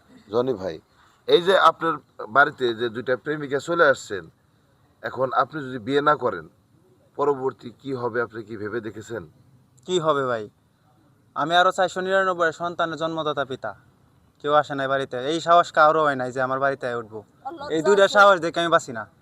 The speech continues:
Speaker 3: আল্লাহ
Speaker 1: হ্যাঁ।
Speaker 3: আছে,
Speaker 1: তার মানে
Speaker 3: আল্লাহ
Speaker 1: আপনি
Speaker 3: আছে।
Speaker 2: এই আমি
Speaker 1: আ-
Speaker 2: কি ন্যাংটা তাহিরি? আমার লজ্জা না থাকলে তো আমি ন্যাংটা ঘুরতাম।
Speaker 1: আচ্ছা, আপনারা কি এ-, এখন কি এ-, এদের দুজনকে বিয়ে করবেন না?
Speaker 2: না, আমি এর, এর দুইটা সন্তান দান করছি।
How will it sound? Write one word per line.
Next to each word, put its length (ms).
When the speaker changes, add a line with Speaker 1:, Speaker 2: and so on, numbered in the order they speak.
Speaker 3:
আল্লাহ 280
Speaker 1:
হ্যাঁ। 240
Speaker 3:
আছে, 160
Speaker 1:
তার 120
মানে 100
Speaker 3:
আল্লাহ 160
Speaker 1:
আপনি 180
Speaker 3:
আছে। 180
Speaker 2:
এই 100
আমি 160
Speaker 1:
আ- 20
Speaker 2:
কি 80
ন্যাংটা 280
তাহিরি? 240
আমার 180
লজ্জা 240
না 100
থাকলে 220
তো 100
আমি 80
ন্যাংটা 260
ঘুরতাম। 380
Speaker 1:
আচ্ছা, 440
আপনারা 300
কি 140
এ-, 180
এখন 180
কি 200
এ-, 240
এদের 300
দুজনকে 400
বিয়ে 180
করবেন 280
না? 180
Speaker 2:
না, 240
আমি 180
এর, 180
এর 340
দুইটা 240
সন্তান 340
দান 180
করছি। 300